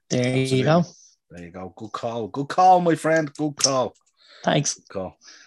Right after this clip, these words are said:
Speaker 2: Well, until next time, the Upper Tier on YouTube. Audio is Spotify, Google Podcasts, and Amazon Music.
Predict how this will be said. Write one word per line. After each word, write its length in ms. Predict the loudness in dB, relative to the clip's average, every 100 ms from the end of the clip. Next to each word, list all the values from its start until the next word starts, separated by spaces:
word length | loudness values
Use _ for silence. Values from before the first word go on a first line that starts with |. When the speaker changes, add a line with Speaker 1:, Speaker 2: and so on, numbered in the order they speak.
| _
Speaker 2:
Well, 160 | -4 0
until 260 | 0 0
next 220 | -2 -2 -2
time, 240 | -2 -2 -8 _ _ -12
the 120 | -8
Upper 220 | -6 -6
Tier 280 | -6 -10 -10
on 100 | -12
YouTube. 480 | -12 -12 -12 -12 -12 -18 _
Audio 440 | -4 -4 -4 -8 -10
is 200 | -10 -8
Spotify, 640 | -8 -10 -12 -14 -14 -16 _ -16
Google 400 | -14 -12 -16 -16
Podcasts, 680 | -14 -14 -12 -12 -12 -14 -14
and 160 | -18 -16
Amazon 400 | -14 -14 -16 -18
Music. 500 | -14 -12 -12 -12